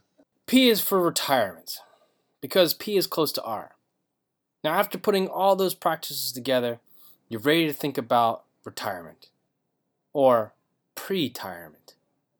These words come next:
You have completed some type of corkboard mess with your dream quest, and you've become an, an excellent exterminator. You've created a labor automaton for your business. Now it's time to think about working remotely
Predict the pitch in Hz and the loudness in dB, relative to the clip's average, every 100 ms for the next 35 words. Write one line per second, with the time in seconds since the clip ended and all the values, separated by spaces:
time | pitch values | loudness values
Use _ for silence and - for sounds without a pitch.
0 | _ _ _ _ 147 190 185 165 147 175 | _ _ _ _ 0 2 2 -2 -2 0
1 | 156 170 170 175 160 147 123 113 - 190 | 0 -2 -2 0 0 2 0 0 0 2
2 | 185 - 160 156 139 139 143 - - 120 | 2 2 2 4 2 2 2 2 -2 -6
3 | 104 - 156 147 - 151 139 - - - | -6 -2 -2 -2 2 4 4 -2 -8 -16
4 | _ _ - - - 135 143 143 170 160 | _ _ -20 -20 -6 -2 0 0 2 2
5 | 151 147 135 143 175 165 - 160 147 135 | 2 -2 -6 -4 -4 0 0 0 -4 -2
6 | - 147 135 117 101 82 80 _ _ _ | -2 0 0 -2 -6 -10 -18 _ _ _
7 | _ _ 131 139 - 170 165 165 170 165 | _ _ -4 -2 -2 0 2 2 2 0
8 | 156 _ - 117 143 143 147 131 - 139 | -6 _ -6 -2 0 2 0 -2 -4 -2
9 | 139 135 139 135 131 127 - 131 117 113 | 0 -2 -2 -2 -4 -6 -6 -4 -2 -4
10 | 104 107 - - _ - _ - 175 190 | -4 -6 -4 -6 _ -20 _ 6 8 8
11 | 170 185 165 156 139 - 147 131 131 123 | 4 2 2 2 -2 -4 -4 -2 0 2
12 | 117 131 139 127 113 117 120 120 120 120 | 2 -2 -2 -4 -2 -2 -2 -4 -8 -10